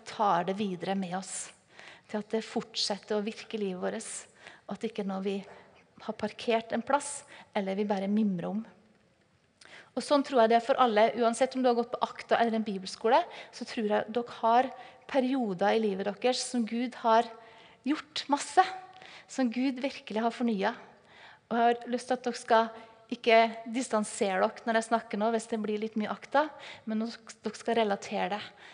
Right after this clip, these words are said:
til de periodene som dere har hatt, som Gud virkelig har fornyet.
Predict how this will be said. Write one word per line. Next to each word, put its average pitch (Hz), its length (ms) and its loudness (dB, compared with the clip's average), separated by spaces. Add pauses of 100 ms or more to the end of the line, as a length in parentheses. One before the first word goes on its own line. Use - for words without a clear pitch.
(140)
til 226 100 -2
de 220 160 0
periodene 208 600 -4
som 220 200 -6
dere 208 240 -8
har 226 140 -4
hatt, - 340 -8 (240)
som 220 240 -4
Gud 220 220 -4
virkelig 196 420 -8
har 202 120 -6
fornyet. 202 440 -6